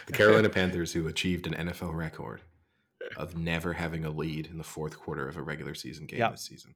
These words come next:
Speaker 2: I heard that. That's crazy.
Speaker 1: Scored, scored two, won two games, but both of the games they won were with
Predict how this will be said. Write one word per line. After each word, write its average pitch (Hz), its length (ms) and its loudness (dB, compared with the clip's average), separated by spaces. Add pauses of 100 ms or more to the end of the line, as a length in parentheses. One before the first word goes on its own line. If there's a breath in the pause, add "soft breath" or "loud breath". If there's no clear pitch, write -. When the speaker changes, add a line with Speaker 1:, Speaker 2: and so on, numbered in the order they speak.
Speaker 2:
I 110 60 -6
heard 98 240 -6
that. - 240 -6 (180)
That's - 140 -12
crazy. 98 240 -4
Speaker 1:
Scored, 80 300 -2 (180)
scored 80 360 -4
two, 90 260 -6 (460)
won 98 320 4
two 120 160 2
games, 92 360 2
but 78 140 -8
both 80 200 -4
of 85 80 -6
the 80 60 -4
games 80 260 -4
they 82 80 -6
won 78 280 -4
were 82 120 -8
with 78 360 -10